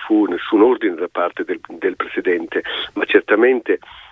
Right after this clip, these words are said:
quello che avvenne, avvenne a, a, a livelli molto alti all'interno dei servizi segreti del cosiddetto Mukhabarat egiziano,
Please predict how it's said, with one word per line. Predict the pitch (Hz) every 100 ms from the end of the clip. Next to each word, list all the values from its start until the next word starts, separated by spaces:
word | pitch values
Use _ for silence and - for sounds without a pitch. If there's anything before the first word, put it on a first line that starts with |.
| _ _ -
quello | 101 95
che | -
avvenne, | 90 87 107 104 101
avvenne | 87 82 101 101 90 85
a, | 85 87 85
a, | - 82 85
a |
livelli | 92 92 101 95
molto | 98 120 117 - 95
alti | 90 82 -
all'interno | 82 87 - 87 85
dei | 82 80 82 -
servizi | 82 87 82 -
segreti | - 90 92 -
del | 87 85
cosiddetto | - 92 90 87
Mukhabarat | 85 - 87 90 95 - - - - - - -
egiziano, | 92 - - 98 82 92